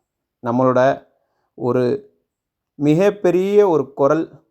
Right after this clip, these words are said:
கேட்குற அளவுக்கு ஒரு பெரிய ஒரு போராட்டத்தை கையில எடுத்தா மட்டும்தான் ஜி எஸ் டி பிரச்சனை, ஆர் டி ஓ பிரச்சனை, போலீஸ் பிரச்சனை,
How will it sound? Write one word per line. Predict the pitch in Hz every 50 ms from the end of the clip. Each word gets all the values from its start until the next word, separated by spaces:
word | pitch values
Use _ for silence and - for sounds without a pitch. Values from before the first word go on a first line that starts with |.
| _ _ _ _ _ _ _ _ _ -
கேட்குற | 160 165 165 - 156 147
அளவுக்கு | 143 139 139 143 147 147 - -
ஒரு | 101 113 113
பெரிய | - - 127 139 151 156 151
ஒரு | 139 131 135
போராட்டத்தை | - - 135 143 147 151 143 139 131 127 - 113
கையில | - 117 123 135
எடுத்தா | 135 131 120 120 - 131 123
மட்டும்தான் | 123 117 117 120 110 107 110 113 120 123 123 - - _ _ _ _ _ _ _ _ _ _
ஜி | _ - 120 123 139 160
எஸ் | 170 156 - -
டி | 160 139
பிரச்சனை, | - - 120 117 - 131 120 120 123 120 113 - - _ _ _ _ _ _ _ _
ஆர் | - - 113 120 143 160 156
டி | 156 160
ஓ | 156 143
பிரச்சனை, | 131 127 117 110 - - 120 117 113 107 95 87 _ _ _
போலீஸ் | - 135 139 151 160 151 143 -
பிரச்சனை, | - - 117 - - - 113 107